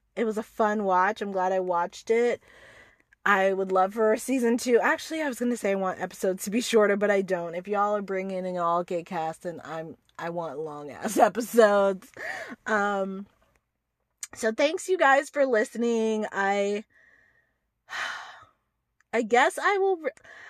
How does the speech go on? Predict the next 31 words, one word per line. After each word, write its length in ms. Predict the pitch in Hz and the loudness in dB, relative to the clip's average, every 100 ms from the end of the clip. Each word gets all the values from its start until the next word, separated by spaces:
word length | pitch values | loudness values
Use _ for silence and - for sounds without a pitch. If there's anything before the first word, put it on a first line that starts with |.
| - | -8
I 100 | 262 | 0
don't 140 | 294 311 | 2 2
know 140 | 294 | 2
if 80 | 294 | 4
I'm 200 | 247 254 | 2 4
gonna 160 | 240 220 | 0 0
release 400 | 196 202 220 - | 0 -2 -4 -2
this. 240 | 208 202 | -2 -2
It 160 | - 233 | 2 4
is 180 | 247 - | 4 2
Thursday 1040 | - 220 226 240 208 220 214 214 208 208 | 4 6 6 4 2 4 4 4 2 0
right 280 | 180 202 180 | 0 -2 -4
now 480 | 202 185 185 190 170 | -4 -2 0 0 -2
at 440 | 180 170 165 - | -4 -6 -6 -10
five 400 | - - 208 202 | -20 -6 -2 -2
oh 100 | 202 | -2
six 480 | 202 - - 196 - | -6 -6 -6 -6 -8
P 180 | - 208 | -8 -4
M. 180 | 180 175 | -2 -2
I 120 | 202 | -4
don't 240 | 254 240 226 | -4 -2 -2
know 420 | 208 202 202 202 _ _ _ _ _ _ | -2 -2 -2 -4 _ _ _ _ _ _
if 120 | - | -4
I'm 200 | 226 220 | 2 2
gonna 120 | 220 208 | 2 0
release 400 | 208 196 214 - | 0 0 -2 -2
this 240 | 208 208 | -4 -4
tomorrow 760 | - 202 190 175 185 196 220 233 | -6 -4 0 2 2 4 2 2
or 240 | - 185 | 0 -4
just 260 | 175 175 - | -6 -12 -10
Monday. 840 | 180 175 180 180 160 143 85 202 | -8 -6 -6 -4 -6 -6 -8 -12